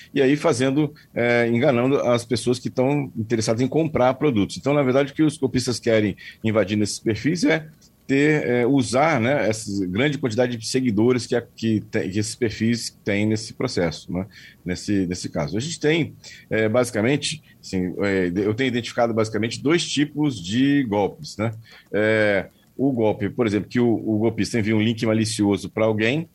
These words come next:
e esse, esse falando que a conta vai expirar, e aí a pessoa pede pra poder fazer a, a ligação,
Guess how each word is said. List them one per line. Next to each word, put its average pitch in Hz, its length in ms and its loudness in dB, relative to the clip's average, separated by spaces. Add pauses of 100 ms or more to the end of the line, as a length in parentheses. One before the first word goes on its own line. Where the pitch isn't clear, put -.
(100)
e 107 100 2
esse, 107 440 2
esse 95 300 -2
falando 107 280 0
que 110 120 -4
a 101 60 2
conta 101 300 -4
vai 98 100 0
expirar, 113 680 2
e 104 80 4
aí 107 60 4
a 104 60 0
pessoa 104 320 -4
pede 107 340 0
pra 98 100 -8
poder 95 280 -2
fazer 95 380 -2
a, 87 200 -2
a - 20 0
ligação, 123 560 -2